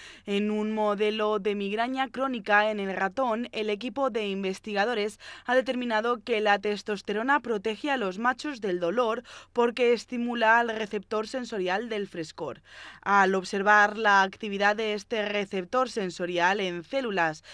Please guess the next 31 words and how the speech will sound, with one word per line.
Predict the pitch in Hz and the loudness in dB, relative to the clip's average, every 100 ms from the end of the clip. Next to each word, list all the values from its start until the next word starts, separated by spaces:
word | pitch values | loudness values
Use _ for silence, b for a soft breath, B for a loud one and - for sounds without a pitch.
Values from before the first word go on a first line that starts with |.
| B - | B 0
tanto | 202 196 196 | 0 2 0
humanas | 190 190 247 240 214 220 - | 0 0 2 2 0 -2 -8
como | 226 202 190 | -6 -2 -2
de | 190 185 | -2 -2
roedores, | 185 185 202 254 190 214 - B B | -2 0 0 0 0 -4 -12 B B
los | 226 226 208 | -2 -2 -2
investigadores | 233 226 196 240 220 220 233 233 | -4 -4 -2 0 2 2 -2 -2
de | |
la | 214 | -2
Universidad | 208 196 185 202 196 | 0 -4 -4 -2 -2
Miguel | 202 202 208 | -2 -4 -4
Hernández | 190 208 214 208 196 202 190 | -4 -2 -2 -2 -4 -4 -6
confirmaron | - 190 185 196 190 226 208 196 220 B B B | -8 -6 -6 -6 0 2 2 0 -4 B B B
que | 226 | 4
la | 208 202 | 6 4
testosterona | 214 - 214 196 220 214 233 254 | 2 -4 -6 -4 -4 -2 -2 -2
le | 240 196 | 0 0
afecta. | 175 - 311 - - 160 - - | 0 -2 -6 -4 0 2 2 0
Este | 240 233 - 180 | 0 0 -4 -6
descubrimiento | 180 - 180 175 170 170 196 208 B B B | -6 -4 -4 -2 -4 -6 -6 -6 B B B
es | 226 233 - - | -2 -2 -4 -6
un | 269 269 | -4 -4
primer | 208 214 226 | -4 -6 -6
paso | 208 185 185 254 226 | 0 0 2 -2 0
para | 220 196 | 0 0
mejorar | 185 175 202 226 247 233 | -2 -4 -2 0 0 -2
los | 202 185 | -6 -6
tratamientos | - 185 190 202 254 262 285 269 | -6 -4 -2 -4 -4 -6 -6 -6
de | 208 | -4
la | 180 175 | -4 -2
migraña | 175 202 247 233 202 | -2 -2 0 0 0